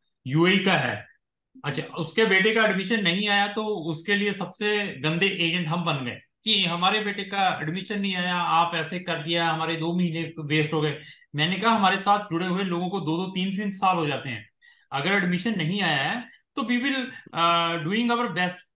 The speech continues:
कि हम आपके लिए क्या कर पाएंगे, जहां हम आपको reply ना करते हों, जहां हम आपको कभी updations ना देते हों, जब भी results आता हम immediately आपको कन-, अ, convey करते हैं।" But वो कहता कि "आप जैसे, अ,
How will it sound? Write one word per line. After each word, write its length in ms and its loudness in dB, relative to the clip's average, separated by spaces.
कि 60 -6
हम 220 -6
आपके 360 -2
लिए 160 -6
क्या 160 -2
कर 160 -4
पाएंगे, 460 -6
जहां 180 -2
हम 180 2
आपको 220 2
reply 360 0
ना 140 -2
करते 360 -4
हों, 140 -6
जहां 200 4
हम 220 4
आपको 360 4
कभी 480 0
updations 720 -2
ना 140 0
देते 280 -4
हों, 200 -6
जब 180 4
भी 140 6
results 340 2
आता 220 6
हम 160 4
immediately 420 2
आपको 240 -4
कन-, 300 -6
अ, 80 0
convey 340 0
करते 280 -2
हैं।" 220 -4
But 160 2
वो 140 0
कहता 280 -2
कि 140 -2
"आप 240 4
जैसे, 340 -2
अ, 120 -8